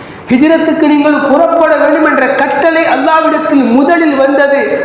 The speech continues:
முஹர்ரம் மாதத்தில் தான். கிபி அறுநூத்தி பத்தாம் ஆண்டு முஹர்ரம் மாதத்தில் தான்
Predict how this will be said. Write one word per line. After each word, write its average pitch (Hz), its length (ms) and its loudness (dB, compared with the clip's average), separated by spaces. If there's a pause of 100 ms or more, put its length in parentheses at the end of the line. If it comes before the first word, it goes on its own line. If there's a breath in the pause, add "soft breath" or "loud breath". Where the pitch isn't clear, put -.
முஹர்ரம் 269 400 0
மாதத்தில் 214 460 -4
தான். - 140 -12 (2250)
கிபி 247 260 -2 (120)
அறுநூத்தி 240 340 -2 (100)
பத்தாம் 208 440 -2
ஆண்டு 151 240 -2 (720)
முஹர்ரம் 262 520 0
மாதத்தில் 208 540 0
தான் 247 260 0